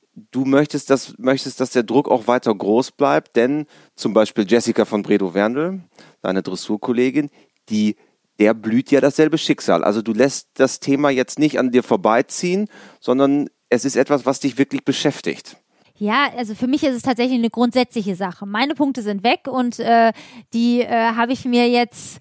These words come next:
Speaker 2: mit einer bisher sehr erfolgreichen Saison im Prinzip schon fast wieder erritten. Aber, ähm, das, das hat auch gar nichts mit mir zu tun, sondern mir ist durch die Schwangerschaft und, und ich bin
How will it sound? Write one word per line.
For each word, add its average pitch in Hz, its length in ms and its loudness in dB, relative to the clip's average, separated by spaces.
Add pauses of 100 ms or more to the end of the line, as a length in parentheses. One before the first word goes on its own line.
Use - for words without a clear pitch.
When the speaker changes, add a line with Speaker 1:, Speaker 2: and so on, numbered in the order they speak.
(300)
Speaker 2:
mit 233 200 0
einer 233 280 2
bisher 247 360 2
sehr 240 140 4
erfolgreichen 247 720 2
Saison 233 460 2
im 226 160 -8
Prinzip 240 340 -4
schon 233 220 -2
fast 269 420 -4
wieder 233 220 0
erritten. 220 500 -4 (800)
Aber, 262 520 2
ähm, 233 720 -8
das, - 300 -6
das - 260 -6
hat 240 140 -4
auch - 160 -8
gar 240 140 -4
nichts 247 160 -10
mit 240 100 -2
mir 277 220 -2
zu 254 120 -6
tun, 214 280 -10
sondern 220 380 -4 (440)
mir 233 260 0
ist - 320 -10 (380)
durch 349 320 4
die 294 140 -6
Schwangerschaft 277 760 -2
und, - 160 -12
und - 160 -14
ich 208 140 -10
bin 226 640 -8